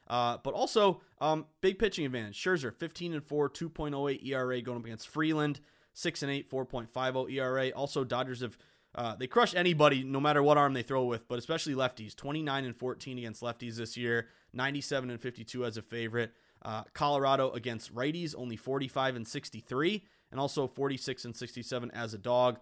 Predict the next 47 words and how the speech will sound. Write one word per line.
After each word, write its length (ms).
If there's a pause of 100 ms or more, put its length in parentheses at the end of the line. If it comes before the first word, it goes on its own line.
(240)
But 80
really, 180
guys, 240
this 140
is 80
not 180
just 140
the 80
pitching 320
advantage, 360
but 220
just 240
a 80
good 260
steam 300
move 200
here 200
toward 300
the 80
Dodgers. 400
Dodgers 400
open, 420 (320)
uh, 160
around 160
minus 240
two 180
thirty-five. 640
They've 80
been 80
bet 160
up 140
to 260 (260)
minus 300
two 160
sixty. 460
Big 260
move 180
in 60
their 120
favor. 440
If 140
you 60
look 60
at 60
these 140
big 220
favorites, 500